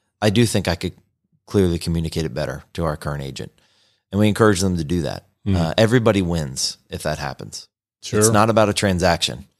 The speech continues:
Speaker 1: Um, it's about making sure that we're onboarding clients that, that are open to being accountable and ultimately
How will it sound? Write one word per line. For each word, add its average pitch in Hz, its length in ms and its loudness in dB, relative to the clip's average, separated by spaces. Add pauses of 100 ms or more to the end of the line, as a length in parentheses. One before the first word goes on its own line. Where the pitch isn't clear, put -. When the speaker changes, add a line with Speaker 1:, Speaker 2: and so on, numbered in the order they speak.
(500)
Speaker 1:
Um, 82 460 -2 (880)
it's 92 180 -2
about 90 400 2
making 95 260 -2
sure 98 180 4
that 80 120 0
we're 87 100 2
onboarding 90 480 2
clients 87 420 -2
that, 82 180 -4 (1500)
that 101 160 4
are 90 160 4 (180)
open 90 520 2 (460)
to 92 120 -4
being 82 480 -2
accountable 85 560 -2
and 92 280 -2 (160)
ultimately 233 600 2